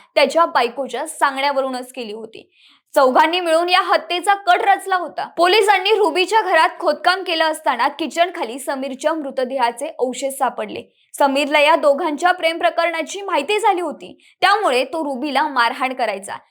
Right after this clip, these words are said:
त्यामुळे प्रेमात अडथळा ठरत असलेल्या समीरचा काटा काढण्यासाठी या दोघांनी मिळून हा प्लॅन केला. रुबीने पोलिसात बेपत्ता असल्याची तक्रार दिली होती.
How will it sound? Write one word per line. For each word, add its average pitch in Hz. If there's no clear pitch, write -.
त्यामुळे 294
प्रेमात 320
अडथळा 294
ठरत 370
असलेल्या 320
समीरचा 311
काटा 339
काढण्यासाठी 339
या 285
दोघांनी 277
मिळून 294
हा 294
प्लॅन 247
केला. 208
रुबीने 359
पोलिसात 349
बेपत्ता 320
असल्याची 320
तक्रार 269
दिली 233
होती. 208